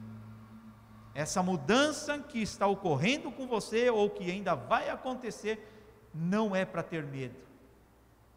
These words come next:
Porque o Senhor, Ele está com cada um de nós, né, até a consumação dos séculos.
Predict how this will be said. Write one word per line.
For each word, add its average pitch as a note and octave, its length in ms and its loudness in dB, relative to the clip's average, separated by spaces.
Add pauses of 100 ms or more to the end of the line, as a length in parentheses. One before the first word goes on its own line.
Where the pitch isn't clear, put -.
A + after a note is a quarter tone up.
(760)
Porque D3+ 260 -8
o E3 100 -2
Senhor, D#3+ 440 -4
Ele D#3 160 -6
está G3+ 420 0
com G3 320 -8
cada C#4 480 -6
um B3 100 -4
de F#3+ 160 -6
nós, E3 680 -2 (560)
né, C#3+ 360 -6 (440)
até C#3+ 320 -4
a E3+ 60 0
consumação C3 840 -12
dos G#2+ 240 -20
séculos. F2+ 240 -20